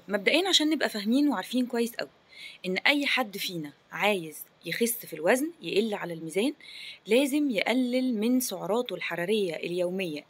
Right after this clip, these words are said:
أيًا كان نظامه خمسمية سعر حراري على الأقل. هنضيف بقى ال خمسمية سعر حراري دول، هنبتدي نحطهم جنب بعض في السبع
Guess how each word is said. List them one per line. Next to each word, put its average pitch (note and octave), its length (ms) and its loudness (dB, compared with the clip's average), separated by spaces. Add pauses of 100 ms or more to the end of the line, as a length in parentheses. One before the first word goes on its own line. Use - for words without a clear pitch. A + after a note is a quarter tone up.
أيًا A3+ 240 2 (100)
كان A#3 200 0
نظامه A#3+ 420 -2 (360)
خمسمية G#3+ 520 0
سعر C4 300 0
حراري C#4 520 0 (140)
على A3 180 4
الأقل. - 300 -2 (920)
هنضيف G3+ 400 -2
بقى C4 120 6
ال B3 80 2
خمسمية A#3 360 0
سعر C4 280 0
حراري A#3+ 380 0
دول، A#3+ 280 -4
هنبتدي A#3+ 520 -2
نحطهم A#3+ 520 -2
جنب A#3 300 2
بعض C4 340 2
في - 100 -12
السبع B3+ 400 -2